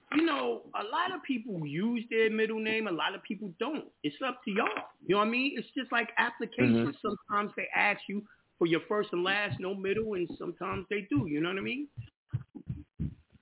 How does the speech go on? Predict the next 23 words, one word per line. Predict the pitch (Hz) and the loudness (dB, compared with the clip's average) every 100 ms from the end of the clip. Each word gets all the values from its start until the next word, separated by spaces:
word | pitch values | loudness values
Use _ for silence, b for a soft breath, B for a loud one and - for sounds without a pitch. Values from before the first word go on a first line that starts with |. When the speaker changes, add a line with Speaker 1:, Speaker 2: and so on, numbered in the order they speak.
| _ | _
Speaker 2:
Okay, | 123 113 101 - 98 | 0 0 -2 -4 0
okay. | 101 98 - - 110 _ _ _ _ _ _ _ - | -2 0 -2 -2 -6 _ _ _ _ _ _ _ 0
Cool, | 104 98 | 0 0
cool. | - 104 104 | 0 2 4
And | 127 | 4
then, | 131 131 - | 4 2 -2
hey, | 127 123 | -6 -4
check | 180 147 | -4 -2
this, | 147 113 | -4 -2
one, | 127 143 | -2 -2
one | 127 139 | -4 -4
more | 135 131 | -4 -8
thing, | 127 117 - | -10 -12 -14
too. | 101 | -16
So | 107 98 | -14 -8
how | 139 | -6
about | 147 123 110 - | -6 -6 -8 -10
on | 120 | -14
the | 120 | -14
plane | - 143 131 123 | -10 -6 -6 -6
out | - | -8
to | 107 | -10
Cali, | - 143 131 110 104 | -4 0 0 -2 -10